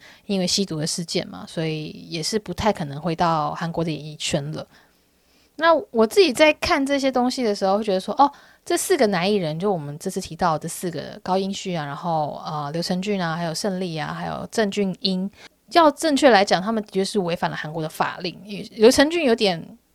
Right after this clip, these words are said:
嗯，有比较，比较委屈啦，因为他有点像是被杀鸡儆猴的概念。但是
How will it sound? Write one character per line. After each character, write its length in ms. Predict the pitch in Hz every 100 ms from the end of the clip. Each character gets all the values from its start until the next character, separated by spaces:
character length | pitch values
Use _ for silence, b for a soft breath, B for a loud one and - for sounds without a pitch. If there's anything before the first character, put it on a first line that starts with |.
| _
嗯， 800 | 208 196 175 160 151 156 - - 185
有 180 | 180
比 80 | 214
较， 100 | 214 - _
比 80 | 247
较 80 |
委 160 | 254 165
屈 220 | - 190
啦， 180 | 180 151
因 160 | 175 208
为 120 | 214
他 280 | - 185 185
有 120 | 165
点 80 | 165
像 120 | 180
是 80 | 185
被 120 | 175
杀 180 | 180 170
鸡 160 | 175
儆 180 | - -
猴 200 | - -
的 100 | 170
概 240 | - 156
念。 200 | 156 160 B B B B B -
但 140 | 294
是 320 | 311 294 220